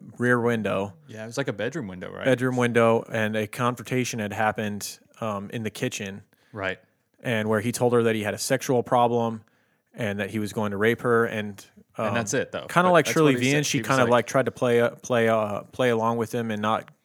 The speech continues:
Speaker 1: get him angry. She,
Speaker 2: Right.
Speaker 1: you know, she said, "Okay, well, let's kinda get this over with," or whatever.
Speaker 2: Right.
Speaker 1: Um, he then led her to the bedroom, um, she went to the bathroom briefly and came out. And when she, when he, when she came out, he tied her up and told her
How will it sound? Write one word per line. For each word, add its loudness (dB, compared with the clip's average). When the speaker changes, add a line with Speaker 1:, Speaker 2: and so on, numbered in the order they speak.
Speaker 1:
get 2
him -2
angry. 0
She, -12
Speaker 2:
Right. -2
Speaker 1:
you -8
know, -4
she -10
said, -2
"Okay, -2
well, -2
let's -6
kinda -6
get 0
this -4
over 0
with," -4
or -6
whatever. -4
Speaker 2:
Right. -10
Speaker 1:
Um, -4
he -2
then 2
led 2
her -4
to -4
the -4
bedroom, 2
um, -4
she -4
went 0
to -6
the 0
bathroom 0
briefly -2
and -6
came -6
out. 2
And -6
when -4
she, -12
when -6
he, -8
when -14
she -10
came -6
out, -4
he -10
tied 2
her 4
up 4
and -6
told -2
her -2